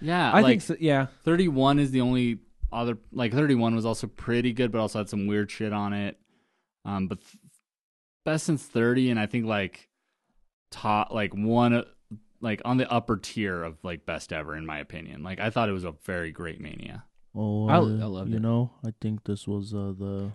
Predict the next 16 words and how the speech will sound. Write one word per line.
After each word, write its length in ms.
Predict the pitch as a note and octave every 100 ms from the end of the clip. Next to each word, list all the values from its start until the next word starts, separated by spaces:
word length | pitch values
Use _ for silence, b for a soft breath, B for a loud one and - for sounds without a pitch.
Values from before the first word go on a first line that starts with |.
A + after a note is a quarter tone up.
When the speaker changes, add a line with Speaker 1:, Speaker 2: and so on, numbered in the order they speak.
| -
Speaker 1:
Brett, 280 | - D3+ G3+
Speaker 3:
best 80 | -
Speaker 1:
your 120 | G3
Speaker 3:
since 60 | G3+
Speaker 1:
Manias 480 | G3 G3 F#3 D#3+ C3
all 320 | C3 C3 C3
were 120 | B2
terrible. 680 | G#2+ A#2 A#2 G#2+ F#2+ F#2 G2+ - -
<laughs> 160 | -
Speaker 3:
Seven-, 460 | C#3 C#3+ D#3 D3+ D3+
I 100 | A2+
think 200 | G#2+ G#2
seventeen 560 | - F#2+ F#2 F#2 G2+ A2
was 160 | A#2 B2
the 100 | A#2
best. 380 | B2 B2+ -